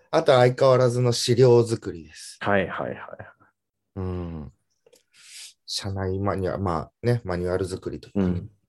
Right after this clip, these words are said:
Speaker 2: うん。
Speaker 1: うん。
Speaker 2: 前回収録したのいつでしたっけ？日-
Speaker 1: いつだったっけね。
Speaker 2: 日曜日でしたっけ？
Speaker 1: 日曜。
Speaker 2: あ、日曜日だったな。気がするな。
Speaker 1: うん。
Speaker 2: うんうん。
Speaker 1: そうそう、林さんとかね、メッセージくれるんだよ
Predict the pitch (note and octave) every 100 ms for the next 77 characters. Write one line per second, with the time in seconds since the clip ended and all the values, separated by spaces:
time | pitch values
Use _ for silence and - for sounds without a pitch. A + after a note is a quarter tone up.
0 | - - - - _ F2+ F2 D#2+ C#2+ _
1 | _ _ _ _ _ _ - F#3 D#4 C3
2 | A2 - C#3+ C#3 - G#2+ A#2 - D3 -
3 | G#2+ _ E2 B1+ - _ - G2+ - -
4 | F#4 C3 B2+ - A2+ - - G2 G2+ A2+
5 | G#2+ E2 - _ _ _ - - - A2
6 | B2+ F#3 F#2+ - - - - - _ _
7 | _ _ _ _ _ - C#3+ - _ -
8 | D#4 D4 D#4 D4+ A2 G2+ - F3+ E3+ C3
9 | - G#2+ F#2 F2+ _ _ - A#2+ A#2+ A#2
10 | G#2+ G2+ F#2+ _ _ - G2+ F#2+ - -
11 | - - - _ _ _ _ _ - -
12 | _ _ _ _ - C3 A#2 - F#3+ B3+
13 | - C#4 C4+ D4 C#3+ B2 A#2 F#3+ - C3
14 | A2 C3 D3+ F#3 D3+ G2+